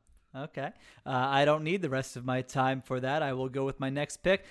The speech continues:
Uh, I am going to go with the Cincinnati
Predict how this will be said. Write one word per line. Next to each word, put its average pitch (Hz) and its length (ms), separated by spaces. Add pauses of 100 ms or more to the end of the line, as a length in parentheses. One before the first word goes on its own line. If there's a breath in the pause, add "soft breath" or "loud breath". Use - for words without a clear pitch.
(180 loud breath)
Uh, 170 240
I 196 140
am 233 160
going 220 300
to 214 100
go 214 480
with 175 240
the 175 340
Cincinnati 220 960